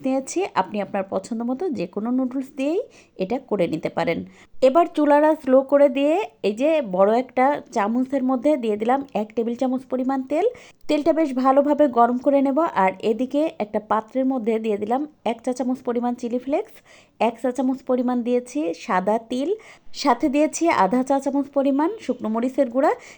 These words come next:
সেই সাথে ম্যাগির যে মশলাটা থাকে সেটা দিয়েছি। তার সাথে দিয়ে দিলাম এক টেবিল চামচ পরিমাণ পেঁয়াজ পাতা কুচি করে, আরও দিয়েছি এক চা চামচ পরিমাণ সয়া সস, সেই সাথে দিয়েছি তিন চারটা রসুনের কলি কুচি করে,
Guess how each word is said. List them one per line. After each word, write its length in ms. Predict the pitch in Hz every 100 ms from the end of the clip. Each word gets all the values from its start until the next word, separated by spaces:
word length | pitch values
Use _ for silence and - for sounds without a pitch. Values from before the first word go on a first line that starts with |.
| -
সেই 200 | 262 240
সাথে 240 | 269 269 302 320 202
ম্যাগির 400 | 202 208 233 262 247
যে 120 | 277
মশলাটা 460 | 226 190 - 247 302
থাকে 340 | 294 269 269 220 - - _ -
সেটা 200 | 262 226
দিয়েছি। 400 | 247 254 254 320 349
তার 160 | - 185 214
সাথে 200 | 233 247
দিয়ে 200 | 240 247
দিলাম 260 | 240 269 339 - -
এক 140 | 240 262
টেবিল 240 | 262 247 247
চামচ 260 | 247 254 -
পরিমাণ 340 | 254 254 302 494 - _ -
পেঁয়াজ 260 | 269 277 -
পাতা 240 | 302 294 294
কুচি 300 | 285 285 277
করে, 180 | 302 320 381 - 190
আরও 140 | 233 226
দিয়েছি 280 | 262 262 302 294 226
এক 80 | -
চা 100 | 254
চামচ 280 | 262 262 262
পরিমাণ 340 | 277 269 262 339 427 -
সয়া 280 | 240 226 254
সস, 240 | 311 403 - - - -
সেই 200 | - 247 262
সাথে 200 | 262 277
দিয়েছি 400 | 247 262 262 294 311 - _ _
তিন 160 | 247 233
চারটা 380 | 226 247 247 269 403 440
রসুনের 440 | 202 226 247 226 233
কলি 240 | 240 233 269
কুচি 280 | 262 247 254
করে, 240 | 269